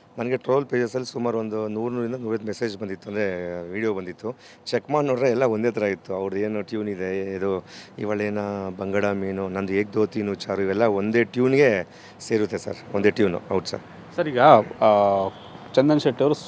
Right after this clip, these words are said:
Speaker 2: ಸಾಕಷ್ಟು ಸಾಂಗ್ಗಳನ್ನ ಮಾಡಿದ್ದಾರೆ.
Speaker 1: ಹ್ಮ್.
Speaker 2: ಮಾಡಬೇಕಾದ್ರೆ ಎಲ್ಲೋ ಒಂದು ಅಲ್ಲೊಂದು ಇಲ್ಲೊಂದು, ಆ, ಟ್ಯೂನ್ಗಳು ಆಗಿರೋ ಸಾಧ್ಯತೆಗಳು ಇರುತ್ತೆ. ನೀವು ಬೇರೆ ಸಿನಿಮಾಗಳನ್ನ ಕಂಪೇರ್ ಮಾಡಿದ್ರು ಕೂಡ
Speaker 1: ಹ್ಮ್.
Speaker 2: ಯಾವುದೋ ತೆಲುಗಲ್ಲಿ ಆಗಿರೋದು ಕನ್ನಡದಲ್ಲಿ ಬಂದಿರುತ್ತೆ, ಕನ್ನಡದಲ್ಲಿ ಆಗಿರೋದು ಮಲಯಾಳಂ ಹೋಗಿರುತ್ತೆ, ಒಂದು ಸರ್ಕ್ಯುಲೇಟ್ ಆಗ್ತಾ ಇರುತ್ತೆ.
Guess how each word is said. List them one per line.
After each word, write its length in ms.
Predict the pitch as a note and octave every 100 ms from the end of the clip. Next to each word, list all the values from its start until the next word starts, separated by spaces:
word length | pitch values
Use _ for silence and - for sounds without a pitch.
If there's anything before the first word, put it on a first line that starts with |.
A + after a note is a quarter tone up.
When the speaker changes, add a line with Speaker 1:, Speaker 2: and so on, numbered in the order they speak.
| - -
Speaker 2:
ಸಾಕಷ್ಟು 340 | - A#2+ B2 C3+
ಸಾಂಗ್ಗಳನ್ನ 380 | B2 A2+ B2 G#2
ಮಾಡಿದ್ದಾರೆ. 400 | G2+ G2 F#2+ G2
Speaker 1:
ಹ್ಮ್. 280 | - G#2+ F#2 - - - - - - - -
Speaker 2:
ಮಾಡಬೇಕಾದ್ರೆ 520 | D3 D3+ C#3 C#3+ D3
ಎಲ್ಲೋ 180 | C3+ C#3
ಒಂದು 200 | C3+ B2+
ಅಲ್ಲೊಂದು 300 | B2 B2+ A#2+
ಇಲ್ಲೊಂದು, 560 | A2+ A#2+ B2+ C#3+ C#3+ -
ಆ, 380 | - B2 A2+ A2+ - - - -
ಟ್ಯೂನ್ಗಳು 320 | D#3 D#3+ C#3 B2+
ಆಗಿರೋ 280 | B2+ B2+
ಸಾಧ್ಯತೆಗಳು 480 | C3 G#2+ A#2+ D#3 D3+
ಇರುತ್ತೆ. 400 | A#2+ G2 - -
ನೀವು 200 | C#3+ C#3
ಬೇರೆ 240 | B2+ C3+ D#3+
ಸಿನಿಮಾಗಳನ್ನ 460 | C#3 C#3 D3 C#3 B2+
ಕಂಪೇರ್ 280 | A2+ C3+
ಮಾಡಿದ್ರು 280 | B2 B2 A#2
ಕೂಡ 200 | - G2+
Speaker 1:
ಹ್ಮ್. 560 | G2 D3 G2+ F#2+ - -
Speaker 2:
ಯಾವುದೋ 320 | A#2+ C#3+ C#3+
ತೆಲುಗಲ್ಲಿ 420 | C#3 B2 C#3+ C3+
ಆಗಿರೋದು 400 | C3 C3 B2+ B2+
ಕನ್ನಡದಲ್ಲಿ 380 | B2+ A2+ B2+ B2
ಬಂದಿರುತ್ತೆ, 420 | A#2+ A#2+ A#2 -
ಕನ್ನಡದಲ್ಲಿ 340 | - A#2+ B2+ A#2+
ಆಗಿರೋದು 160 | B2
ಮಲಯಾಳಂ 400 | G#2+ G#2+ B2+ B2+
ಹೋಗಿರುತ್ತೆ, 420 | A2+ A2+ G#2+ A#2
ಒಂದು 420 | A#2+ - - - E3
ಸರ್ಕ್ಯುಲೇಟ್ 360 | D3 F3 E3
ಆಗ್ತಾ 280 | C#3+ - B2
ಇರುತ್ತೆ. 360 | A2+ - F#2+